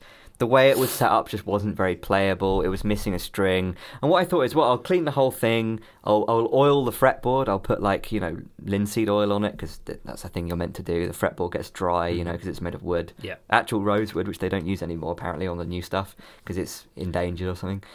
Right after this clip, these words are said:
Speaker 2: <laughs>
Speaker 1: Or it's not sustainable, right? It's
Speaker 2: Yeah.
Speaker 1: not, it's not that it's endangered, but it's that it's, like,
Speaker 2: Sure, you can't
Speaker 1: there's
Speaker 2: really
Speaker 1: gonna be,
Speaker 2: yeah, yeah.
Speaker 1: it's getting too expensive,
Speaker 2: Yeah.
Speaker 1: right?
Speaker 2: Is it, is this gonna be, is this gonna be your, uh, yeah, an-,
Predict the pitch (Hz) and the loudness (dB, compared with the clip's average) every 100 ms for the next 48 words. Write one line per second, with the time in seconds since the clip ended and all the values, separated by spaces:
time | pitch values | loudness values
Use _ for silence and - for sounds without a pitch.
0 | - - - - 208 220 208 196 190 180 | -12 0 6 10 12 12 12 12 10 10
1 | 131 127 107 92 90 87 - 98 90 143 | 8 6 2 0 2 0 0 2 4 4
2 | - - 139 180 175 165 165 147 123 117 | 0 -4 0 4 6 6 4 0 2 0
3 | 117 117 - 104 - 107 95 - 101 92 | 0 -4 -2 -2 0 -2 -2 -4 -2 -2
4 | - - 92 85 92 - 113 107 107 107 | -2 -2 0 0 -2 2 2 2 2 2
5 | 92 92 143 135 127 117 - - 90 135 | 4 4 4 4 2 2 0 -4 -2 2
6 | 185 143 - - - 90 - - - - | 4 4 2 -2 -2 -4 -2 -6 -4 0
7 | 95 135 135 147 156 165 143 120 113 - | 2 2 2 2 2 -2 -2 0 0 0
8 | - 101 104 - 95 92 92 90 87 90 | -4 -2 -2 -2 -2 0 0 0 0 0
9 | 98 104 101 104 | 0 -2 -2 -4